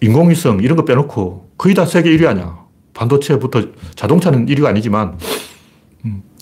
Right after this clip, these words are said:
그 외 거의 모든 분야가 대한민국이 세계 일 위예요. 인구가 오천만 밖에 안 되니까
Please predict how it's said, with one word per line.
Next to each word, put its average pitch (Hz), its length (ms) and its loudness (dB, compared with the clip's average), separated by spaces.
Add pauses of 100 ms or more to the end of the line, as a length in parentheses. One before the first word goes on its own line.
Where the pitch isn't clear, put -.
(120)
그 143 160 2
외 180 160 4
거의 220 220 2
모든 190 340 2
분야가 180 400 0
대한민국이 156 440 -4
세계 160 220 0
일 151 100 -2
위예요. 113 200 -2 (1700)
인구가 160 220 4
오천만 185 340 4
밖에 135 180 0
안 113 80 0
되니까 117 460 -2